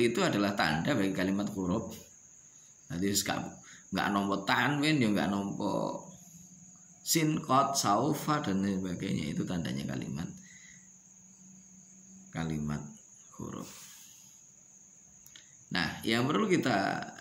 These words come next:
saya sampaikan lagi bahwa fi'il itu dibagi menjadi tiga macam.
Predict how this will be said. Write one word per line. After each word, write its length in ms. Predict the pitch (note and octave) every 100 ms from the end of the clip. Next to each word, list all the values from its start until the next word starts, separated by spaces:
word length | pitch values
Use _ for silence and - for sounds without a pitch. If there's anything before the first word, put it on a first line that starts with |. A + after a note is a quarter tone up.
| -
saya 240 | - A2
sampaikan 540 | G#2 A2 G2+ F#2+ F#2+ F2
lagi 340 | C#2+ - E3+
bahwa 460 | - - - A#2 - - - - - - - - -
fi'il 300 | - B2 C3
itu 300 | G#2 G2+ F3
dibagi 400 | G2+ F#2 F#2+ C3+
menjadi 320 | A2 F2+ E2+ G2+
tiga 320 | F2+ F2 D#2
macam. 640 | D#2+ F2+ - E2+ F2